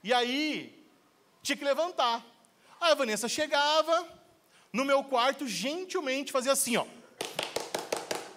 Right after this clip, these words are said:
Eu levantava todas as vezes. Não falhava.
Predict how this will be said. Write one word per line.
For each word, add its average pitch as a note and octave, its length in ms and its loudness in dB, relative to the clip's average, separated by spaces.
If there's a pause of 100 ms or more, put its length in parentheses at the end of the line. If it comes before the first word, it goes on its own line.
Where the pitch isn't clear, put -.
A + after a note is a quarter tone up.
(480)
Eu G4 160 4
levantava F#4+ 520 -2
todas F#4 360 2
as F#4+ 160 0
vezes. C#4+ 680 -2 (640)
Não F4 260 4
falhava. E4 960 2